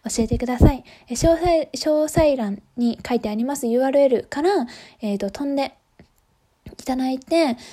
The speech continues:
え、そこにですね、あの、テーマとして、あの、将来の夢のを選んでいただくところがあるので、そこを選んでいただいて、下にね、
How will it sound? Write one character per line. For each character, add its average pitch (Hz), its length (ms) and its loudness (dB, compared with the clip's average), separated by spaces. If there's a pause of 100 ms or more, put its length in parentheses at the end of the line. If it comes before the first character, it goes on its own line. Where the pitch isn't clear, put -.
(140)
え、 240 80 -6
そ 254 120 -8
こ 294 100 -4
に 285 80 -4
で 277 100 -2
す 262 100 0
ね、 226 320 -2
あ 233 40 -8
の、 220 120 -4
テ 269 240 -2
ー 254 40 0
マ 226 220 0
と 233 180 -8
し - 80 -16
て、 294 340 -2 (760)
あ 220 100 -2
の、 208 280 -4 (200)
将 269 240 -2
来 220 160 2
の 214 100 0
夢 247 380 -2
の 220 320 -2 (580)
を 214 180 -2
選 262 200 2
ん - 20 -2
で 220 80 2
い 208 40 2
た 220 80 4
だ 233 80 2
く - 80 -10
と 240 100 -6
こ 226 80 -4
ろ 214 80 -2
が 208 80 -4
あ 214 40 0
る 220 80 -2
の 220 80 -2
で、 269 240 2
そ - 160 -8
こ 247 120 -4
を - 40 0
選 294 200 0
ん - 20 -4
で 269 80 -2
い 254 60 -4
た 311 120 -2
だ 320 100 -2
い 320 120 -4
て、 359 260 0 (320)
下 254 200 -6
に 226 140 0
ね、 240 260 0